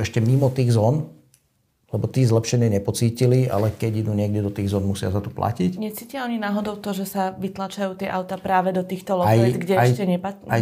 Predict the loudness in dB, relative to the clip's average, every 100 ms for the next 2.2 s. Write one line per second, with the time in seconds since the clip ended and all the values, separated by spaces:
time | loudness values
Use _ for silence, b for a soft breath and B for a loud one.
0 | 0 0 2 2 4 4 4 6 4 4
1 | 0 0 0 2 2 2 0 2 0 0
2 | -2 -2